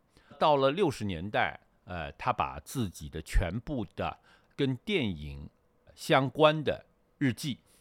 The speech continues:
捐献给了中国电影资料馆。后来呢，中国电影资料馆呢，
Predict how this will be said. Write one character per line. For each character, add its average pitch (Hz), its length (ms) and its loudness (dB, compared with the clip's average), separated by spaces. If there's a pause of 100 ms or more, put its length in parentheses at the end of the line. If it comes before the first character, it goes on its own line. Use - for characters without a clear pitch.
(200)
捐 143 300 2
献 110 340 -2
给 67 200 -10
了 71 280 -4 (220)
中 131 240 -2
国 95 180 -2
电 110 200 -2
影 71 120 -8
资 - 160 -12
料 92 140 0
馆。 - 180 -16 (1120)
后 131 200 0
来 107 120 2
呢， 117 180 0
中 120 160 -6
国 113 120 0
电 113 160 0
影 95 100 -2
资 - 140 -12
料 101 160 2
馆 80 260 -2
呢， 98 220 0